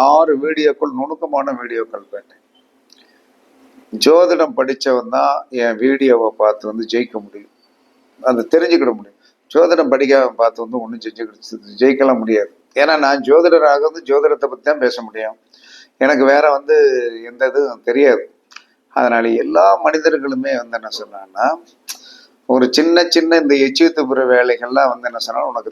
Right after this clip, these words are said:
தருத்திரத்தை கொடுத்துரும். அது வந்து என்ன சொல்லலாம்னா, "தெளிவாக பேசுங்கள்" அப்படின்னா,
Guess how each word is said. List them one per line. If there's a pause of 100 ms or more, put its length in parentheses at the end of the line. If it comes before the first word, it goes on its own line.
(120)
தருத்திரத்தை
கொடுத்துரும். (300)
அது (100)
வந்து
என்ன
சொல்லலாம்னா, (840)
"தெளிவாக (120)
பேசுங்கள்"
அப்படின்னா,